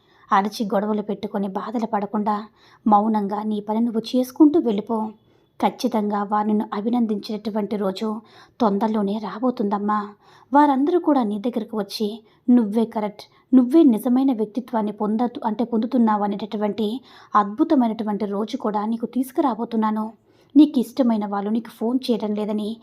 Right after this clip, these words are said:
అస్సలు బాధపడవద్దు. ఎందుకంటే ఈ రోజు నిన్ను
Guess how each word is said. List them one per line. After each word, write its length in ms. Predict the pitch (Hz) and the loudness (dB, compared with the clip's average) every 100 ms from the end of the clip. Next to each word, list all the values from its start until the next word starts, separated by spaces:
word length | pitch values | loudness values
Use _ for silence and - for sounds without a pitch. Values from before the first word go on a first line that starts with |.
| - - - | -18 -18 -4
అస్సలు 360 | 208 - 311 320 294 | -4 -2 -2 0 0
బాధపడవద్దు. 640 | 302 294 214 208 202 220 214 202 _ _ - | 0 0 0 0 -2 -4 -4 -8 _ _ 0
ఎందుకంటే 580 | 220 208 220 214 233 220 269 - - - | 2 2 0 0 0 -4 -6 -12 -2 6
ఈ 100 | 269 | 8
రోజు 260 | 277 233 240 | 8 4 2
నిన్ను 200 | 233 | 2